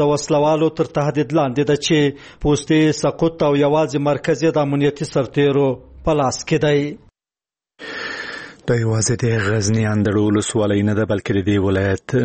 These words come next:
Speaker 2: نورې ولسوالۍ او د افغانستان په نورو سیمو کې هم اکثراً هغه ولسوالۍ چې د وسلوالو تر کنټرول لاندې دي، تر هغو پرته ځینې نورې ولسوالۍ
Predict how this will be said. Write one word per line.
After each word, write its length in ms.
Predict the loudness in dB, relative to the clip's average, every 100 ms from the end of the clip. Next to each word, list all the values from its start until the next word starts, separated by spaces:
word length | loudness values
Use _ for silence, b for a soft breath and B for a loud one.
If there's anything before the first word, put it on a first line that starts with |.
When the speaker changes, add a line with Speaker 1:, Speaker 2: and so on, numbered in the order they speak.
| 2 2
Speaker 2:
نورې 320 | 2 2 2 0
ولسوالۍ 420 | 0 0 0 0
او 60 | 0
د 80 | -2
افغانستان 380 | -2 -4 -2 -2
په 60 | 0
نورو 240 | 2 2 0
سیمو 200 | 0 0 -2
کې 80 | -4 0
هم 160 | 0 0 -2 -4 -6 -6
اکثراً 480 | -4 -2 0 0 0 0
هغه 160 | 0 0
ولسوالۍ 400 | 0 0 0 0
چې 60 | -2
د 100 | -2
وسلوالو 600 | -2 -2 0 2 2 2 2 0 -2 -4
تر 160 | -2 -2 -2
کنټرول 500 | -2 -2 0 2 2 2
لاندې 220 | 0 2
دي، 100 | 0 0
تر 140 | -2 -2
هغو 240 | 0 0 -2 -2
پرته 260 | -2 0 0 2
ځینې 180 | 2 2 2
نورې 200 | 2 2
ولسوالۍ 380 | 0 0 0 0